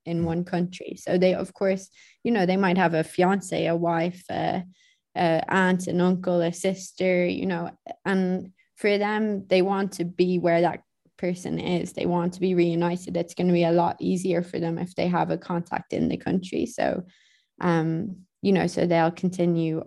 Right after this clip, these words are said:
Speaker 1: on and try and reach that place.
Speaker 2: Your into your, probably your eighth year of reporting on this particular story, this migrant crisis that never actually went away.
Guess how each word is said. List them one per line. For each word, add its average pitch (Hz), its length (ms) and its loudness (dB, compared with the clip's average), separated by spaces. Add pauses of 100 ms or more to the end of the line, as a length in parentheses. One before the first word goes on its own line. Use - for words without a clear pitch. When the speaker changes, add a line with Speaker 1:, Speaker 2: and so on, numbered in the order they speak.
Speaker 1:
on 170 300 0
and 170 180 -4
try - 180 -2
and 165 180 -2
reach 180 280 -10
that - 240 -4
place. - 540 -2 (840)
Speaker 2:
Your 123 320 -2 (320)
into 147 220 -4
your, 123 140 4 (220)
probably 143 260 -2
your 123 180 0
eighth 143 300 2
year 131 340 2
of 104 120 -8
reporting 123 520 -2
on 107 100 -4
this 113 240 -6
particular 113 500 -6
story, 113 440 -2
this 110 260 -6
migrant 113 320 -4
crisis 113 380 -4
that 107 140 -10
never 110 260 -6
actually 110 300 -6
went 113 240 -6
away. 113 340 -2